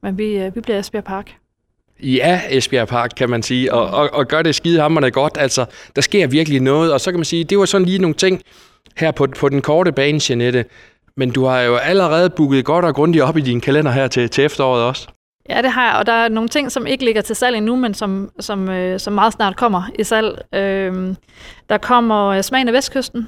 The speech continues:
Speaker 1: den, øh, fjortende september. Så kommer der noget dinner,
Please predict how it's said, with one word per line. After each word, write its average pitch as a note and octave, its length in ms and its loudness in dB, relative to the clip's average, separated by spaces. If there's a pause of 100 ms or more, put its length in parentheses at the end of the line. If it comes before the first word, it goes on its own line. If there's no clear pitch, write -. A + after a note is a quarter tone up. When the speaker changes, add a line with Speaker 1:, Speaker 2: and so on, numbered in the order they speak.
(120)
Speaker 1:
den, G#3 280 -2
øh, F#3+ 240 -2
fjortende B3 300 -2
september. B3+ 420 -6 (580)
Så - 140 -4
kommer A3+ 280 0
der G3 120 0
noget G3 300 -2
dinner, A#3 300 0